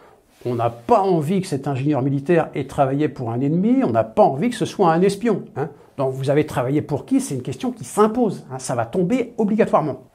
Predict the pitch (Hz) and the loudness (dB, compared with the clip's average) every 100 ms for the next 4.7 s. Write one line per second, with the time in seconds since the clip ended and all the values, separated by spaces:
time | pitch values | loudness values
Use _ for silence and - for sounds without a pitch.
0 | _ - - 151 165 135 - 127 120 135 | _ -10 0 4 4 2 -6 -8 -6 -6
1 | - 139 120 190 240 240 - - - 120 | -4 -6 0 2 2 0 -12 -20 -14 -14
2 | - 120 120 147 180 185 147 - - - | -8 -8 -4 -4 -2 -2 -2 -4 -12 -8
3 | 117 113 123 131 170 147 139 127 - 127 | -6 -4 -4 -2 -2 -2 -4 -6 -6 -6
4 | 175 135 127 123 - 120 | -4 -2 -2 -4 -6 -8